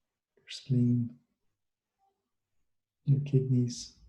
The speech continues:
your adrenal glands, your small and large intestines, your stomach.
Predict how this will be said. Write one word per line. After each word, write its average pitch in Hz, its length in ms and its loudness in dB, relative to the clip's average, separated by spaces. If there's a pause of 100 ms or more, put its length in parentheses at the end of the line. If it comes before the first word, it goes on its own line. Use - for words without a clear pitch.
(560)
your 127 300 0
adrenal 120 420 0
glands, 120 560 0 (1500)
your 143 180 6
small 127 440 2
and 123 100 4
large 120 240 0
intestines, 120 840 -4 (2750)
your 123 100 -10
stomach. 127 560 0